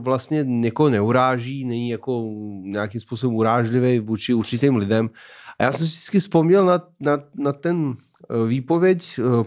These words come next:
přeživších z toho holokaustu, který říkali, že, eh, jako Židi, eh, si prostě v-, byli, měli spoluvězně, který byl třeba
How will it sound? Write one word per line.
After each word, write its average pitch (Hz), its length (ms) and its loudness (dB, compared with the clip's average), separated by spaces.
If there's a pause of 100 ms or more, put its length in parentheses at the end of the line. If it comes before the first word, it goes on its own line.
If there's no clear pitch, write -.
(160)
přeživších 147 640 0
z - 100 -18
toho 175 160 4
holokaustu, 131 920 4
který 131 400 0
říkali, 123 640 0 (640)
že, 120 520 2 (460)
eh, 117 180 2
jako 127 240 4
Židi, 156 720 2 (120)
eh, - 40 -2 (1000)
si - 160 -6
prostě 143 380 2
v-, 151 120 -4 (640)
byli, 143 680 4 (760)
měli 135 240 4
spoluvězně, 165 800 4
který 151 260 2
byl 156 260 4
třeba 156 280 2